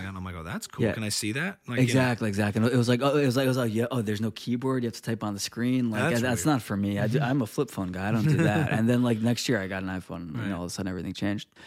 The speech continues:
Speaker 2: Um,
Speaker 1: I
Speaker 2: so, yeah, so
Speaker 1: remember my first iPhone was the iPhone four, and the second I did it, I called my wife, and I'm like,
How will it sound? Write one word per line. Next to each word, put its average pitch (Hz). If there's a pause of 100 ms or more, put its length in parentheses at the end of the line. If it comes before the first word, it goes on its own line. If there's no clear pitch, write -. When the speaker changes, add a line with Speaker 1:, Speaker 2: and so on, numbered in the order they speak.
(280)
Speaker 2:
Um, 101 (280)
Speaker 1:
I 147
Speaker 2:
so, 147
yeah, 156
so -
Speaker 1:
remember 175
my 131
first 120
iPhone 127
was 107
the 110
iPhone 107
four, 92 (600)
and 110
the 101
second 104
I 95
did 95
it, 87 (720)
I -
called 120
my 117
wife, 92
and 95
I'm 92
like, 87